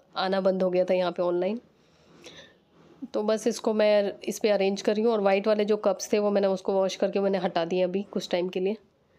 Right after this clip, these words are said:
और ये जो किचन में पीछे आपको स्टील के रैक के पीछे दिख रहा होगा वो स्टिकर का निशान है। और यहाँ जो बड़े वाले जार्स थे उनको भी मैं चेंज कर रही हूँ। तो उसकी जगह मैंने ये जो मेरे पास, अ, कुछ जार्स रखे हुए थे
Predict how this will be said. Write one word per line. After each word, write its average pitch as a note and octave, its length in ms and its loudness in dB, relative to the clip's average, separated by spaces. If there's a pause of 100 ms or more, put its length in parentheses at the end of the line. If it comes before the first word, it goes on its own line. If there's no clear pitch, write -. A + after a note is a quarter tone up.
(580)
और G3+ 260 0
ये G#3 380 0
जो A3 360 2
किचन G#3 320 -4
में G#3 140 0
पीछे G#3 240 -4
आपको G3+ 220 -2
स्टील G3+ 400 -2
के G#3+ 100 2
रैक G3+ 180 4
के G#3+ 80 -2
पीछे G3+ 260 -2
दिख F#3 160 -2
रहा F#3+ 100 2
होगा F#3+ 120 2
वो G#3+ 120 2
स्टिकर G3+ 380 -2
का G3 100 2
निशान F3+ 420 -2
है। G3+ 140 -2 (1300)
और G#3+ 120 2
यहाँ A#3+ 300 4
जो A#3+ 140 2
बड़े G#3+ 220 4
वाले A3 220 4
जार्स G3+ 420 2
थे A#3 140 0
उनको G#3+ 460 0
भी A3+ 80 2
मैं G#3+ 160 4
चेंज G#3 300 0
कर G3+ 160 2
रही G3 180 0
हूँ। A#3+ 140 0 (500)
तो G3+ 120 2
उसकी G#3 280 -2
जगह G#3+ 200 2
मैंने G#3 460 2
ये G3+ 200 0
जो G#3 100 0
मेरे G#3 180 0
पास, G3+ 480 -2
अ, G3 220 4
कुछ G3 260 -6
जार्स F#3+ 460 0
रखे G3 220 -2
हुए G#3 160 0
थे A3+ 200 -6